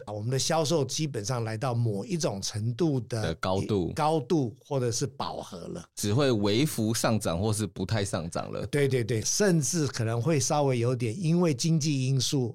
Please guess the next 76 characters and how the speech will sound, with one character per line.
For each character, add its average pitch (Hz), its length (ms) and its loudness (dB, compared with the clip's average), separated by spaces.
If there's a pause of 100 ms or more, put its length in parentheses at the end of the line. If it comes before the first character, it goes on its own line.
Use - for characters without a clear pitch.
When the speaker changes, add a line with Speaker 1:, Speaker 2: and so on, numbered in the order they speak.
(140)
Speaker 1:
而 117 180 0
会 120 60 4
做， - 80 4
Speaker 2:
而 - 20 6
有 131 60 6
一 - 40 4
些 117 120 2
波 113 320 2
动。 92 260 -2
Speaker 1:
而 120 140 0
会 135 160 2
有 113 120 0
所 107 200 -4 (120)
波 120 220 0
动。 117 260 0 (100)
Speaker 2:
嗯。 92 140 -8 (120)
Speaker 1:
那 170 120 0
这 180 120 2
个 170 100 4
时 151 140 0
候 143 100 4
来 120 180 2
讲 107 220 -4
的 110 60 -2
话 123 260 2
呢， 113 100 0 (280)
哎， 127 120 -2
它 175 140 2
的 220 80 4
好 120 220 0
处 170 160 2
是 147 80 -2
在 135 240 2
于 107 180 -2 (320)
每 135 220 0
位 175 200 4 (320)
客 185 200 4
户 175 160 4
所 113 200 -2
负 156 160 -2
担 139 140 2
的 131 100 2
成 120 240 0
本 110 200 0
是 139 160 -4 (120)
低 220 240 0
的， 156 240 -2 (360)
你 147 360 0 (200)
公 190 180 2
司 165 140 2
里 131 100 0
面 135 160 2
所 110 160 -2
得 117 160 -2
到 139 140 0
的 123 100 2
利 135 160 0
润 131 220 2
是 117 120 -4 (140)
高 127 300 2
的。 107 200 -6 (300)
那 139 140 0
这 214 100 -2
个 202 140 2
时 - 100 -4
候 135 120 0
大 131 100 0
概 127 100 0
就 123 140 0
属 104 240 -4
于 113 180 -6 (240)
中 170 280 2
期 - 180 -2
的 107 120 -2
大 123 260 -2
众， 101 260 -4